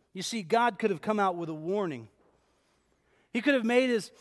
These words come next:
message clear through Hosea simply preaching sermons, but he went even further than that. He embodied his message in the children of Hosea.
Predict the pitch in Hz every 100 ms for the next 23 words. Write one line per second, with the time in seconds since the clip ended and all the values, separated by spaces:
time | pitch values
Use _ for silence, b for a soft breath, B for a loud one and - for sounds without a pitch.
0 | B B 180 247 - 214 - - 240 254
1 | 254 220 214 180 214 170 233 233 208 -
2 | 240 226 202 - 254 208 233 185 - 240
3 | 240 233 170 196 240 269 262 214 233 214
4 | 180 226 220 180 165 147 147 151 139 226
5 | 202 190 131 190 214 185 156 143 - B
6 | B 180 175 180 175 - 135 127 - b
7 | - 160 139 - 180 139 131 117 127 117
8 | 120 104